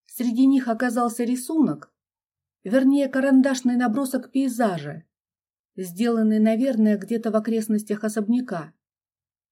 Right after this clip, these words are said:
и подписанный именем Джулиан Ристон. Он приходился родным братом Аэдану, старшим или младшим,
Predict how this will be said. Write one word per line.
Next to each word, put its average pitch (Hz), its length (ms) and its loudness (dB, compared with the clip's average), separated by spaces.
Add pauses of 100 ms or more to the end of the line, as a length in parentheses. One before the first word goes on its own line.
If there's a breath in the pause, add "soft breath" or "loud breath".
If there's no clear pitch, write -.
и 214 100 0
подписанный 214 680 0
именем 196 680 0 (500)
Джулиан 214 760 0
Ристон. 165 680 -6 (1000)
Он 277 200 4
приходился 262 680 0
родным 247 360 4
братом 214 460 0
Аэдану, 170 680 -6 (540)
старшим 254 720 -6 (180)
или 240 160 0
младшим, 196 600 0